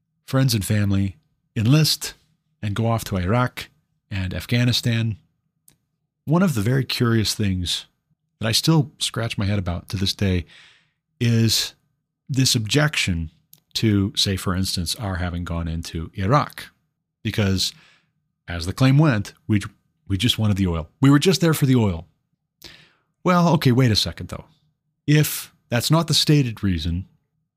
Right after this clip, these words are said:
and there was a different reason, and there were legitimate reasons, even if you don't think they were adequate reasons, there were legitimate complaints about Saddam Hussein and the kind of character he was and the things he was threatening to do,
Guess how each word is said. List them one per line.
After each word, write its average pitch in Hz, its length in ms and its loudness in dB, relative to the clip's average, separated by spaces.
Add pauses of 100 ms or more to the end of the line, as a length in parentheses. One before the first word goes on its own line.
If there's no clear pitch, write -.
(120)
and 117 80 -4
there 120 100 0
was 117 120 0
a 117 60 0
different 143 460 0
reason, 92 420 -2 (580)
and 117 100 0
there 131 120 4
were 131 200 2 (140)
legitimate 120 540 2
reasons, 101 640 -2 (640)
even 113 180 0
if 113 120 -2
you 117 80 4
don't 110 200 0
think 104 200 -4
they 98 100 -2
were 98 120 -4
adequate 147 400 0
reasons, 90 500 -2 (720)
there 117 120 2
were 113 140 4
legitimate 147 500 4
complaints 143 380 2
about 120 240 -4
Saddam 113 320 0
Hussein 98 540 0 (380)
and 104 100 -8
the 101 40 -6
kind 113 200 -2
of 113 80 -6
character 113 360 0
he 95 80 2
was 92 340 -2
and 87 80 -8
the 82 80 -10
things 120 220 -2
he 117 60 0
was 107 140 -2
threatening 101 340 -4
to 92 100 -8
do, 85 320 -4